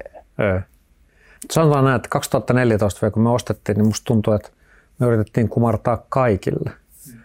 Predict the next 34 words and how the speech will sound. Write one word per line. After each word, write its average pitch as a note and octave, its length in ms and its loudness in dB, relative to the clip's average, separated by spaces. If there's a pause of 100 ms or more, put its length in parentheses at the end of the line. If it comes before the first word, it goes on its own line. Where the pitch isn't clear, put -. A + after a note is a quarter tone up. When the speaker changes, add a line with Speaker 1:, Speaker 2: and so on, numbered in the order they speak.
Speaker 1:
Mm. A3 160 -4
Speaker 2:
Ja B2 60 0
silloin C3 300 2
me G#2+ 100 2
pyllistettiin G#2+ 760 0
pahemmin, G#2+ 480 0
kun A#2 100 0
me A#2 80 0
pyllistettiin C3 560 -2
kaikille. - 500 -4
Speaker 1:
Aivan. A#2+ 320 -4 (160)
Speaker 2:
Samalla, A2 420 0
kun A#2 100 0
me A2+ 60 2
Speaker 1:
Mm. A2 60 -2
Speaker 2:
kumarrettiin B2 480 0
aina A#2+ 140 2
johonkin C#3+ 340 4
suuntaan, C3 320 2
niin C3 80 0
aina B2+ 160 2
me A2+ 60 0
pyllästettiin. C3 460 0
Speaker 1:
<laughs> C3 140 2
Kyllä, B2+ 60 4
kyllä. B2 280 4
Speaker 2:
Nyt D#3 200 2
me F3+ 60 4
ollaan D3+ 240 4
niinku C#3+ 220 2
vähän E3 340 4
edes G2+ 320 -2 (160)
uskallettu B2 580 -2
valita B2 460 0